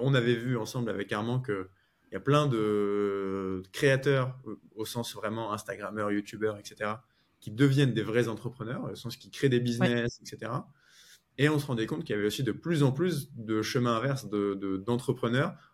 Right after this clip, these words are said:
Speaker 1: un peu fascinés par cet écosystème et qui commencent à prendre conscience de la force du truc, qui se disaient, « Ben, moi aussi, j'ai envie de créer du contenu, pas pour, euh, devenir influenceur, mais parce que, euh,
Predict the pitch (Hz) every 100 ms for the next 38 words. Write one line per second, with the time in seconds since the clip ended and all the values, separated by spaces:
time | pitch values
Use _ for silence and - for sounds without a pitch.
0 | - 110 143 147 143 139 143 131 - 117
1 | 120 117 - 135 135 95 - - 127 139
2 | 131 - 120 - 120 127 127 120 98 98
3 | - 131 120 113 165 185 _ _ _ _
4 | _ 104 98 104 156 135 95 92 92 90
5 | 110 147 143 156 120 107 110 - 117 117
6 | 113 135 156 - - _ _ 147 135 131
7 | 104 101 82 82 98 120 120 127 110 107
8 | - 120 175 156 135 98 98 104 - 143
9 | 127 110 104